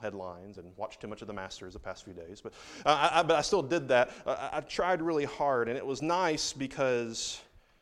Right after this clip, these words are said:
there for a few days, there was nothing between me and, you know, God. Me and nothing. It was just,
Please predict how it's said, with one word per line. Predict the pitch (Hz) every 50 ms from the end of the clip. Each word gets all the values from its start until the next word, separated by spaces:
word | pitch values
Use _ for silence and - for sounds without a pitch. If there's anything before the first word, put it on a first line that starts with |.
| _ -
there | - 123 151 170 185 202 190
for | - - 190 180
a | -
few | - 180 175 160
days, | 147 160 151 143 127 123 123 120 110
there | 127 131
was | 123 123 -
nothing | 135 160 175 175 - 170 151 143 143 139 139 139 135 135 131 - - -
between | 135 - - - 151 143 139 131 123 117 113 120
me | 139 147 143 127 117 110 104 104 107 113 110 - _ _ _ _ _ _ _ -
and, | - 110 107 107 104 104 104 104
you | 107
know, | 104 101 95 95 92 92 95 95 - _ _ _ _ _ - -
God. | - 120 92 82 - - 113 117 - _ _ _ _ _ _ _ _ _ _ _ _ _ _ _ _ _ -
Me | 135 156 160
and | 151 139
nothing. | 139 127 - - 92 95
It | 110
was | 127 113
just, | 123 120 - - -